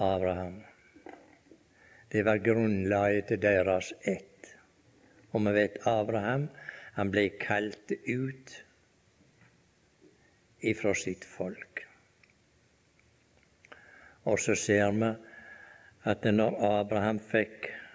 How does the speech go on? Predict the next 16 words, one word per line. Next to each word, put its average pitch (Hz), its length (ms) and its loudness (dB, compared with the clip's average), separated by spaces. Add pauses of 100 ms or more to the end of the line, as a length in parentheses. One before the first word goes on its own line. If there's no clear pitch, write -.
(140)
eh, 101 420 -10 (480)
sønnen 110 880 2
Isak, 117 640 -2 (580)
så - 260 0
ser 107 280 2
vi 110 220 2 (1040)
Jakob 98 540 0
kom 98 200 0
inn 95 180 0
i 92 60 -2
bildet 87 380 -4
der. - 200 -16 (1400)
Og 101 120 -2
så 104 180 0
heter 98 320 -4
det 98 200 -2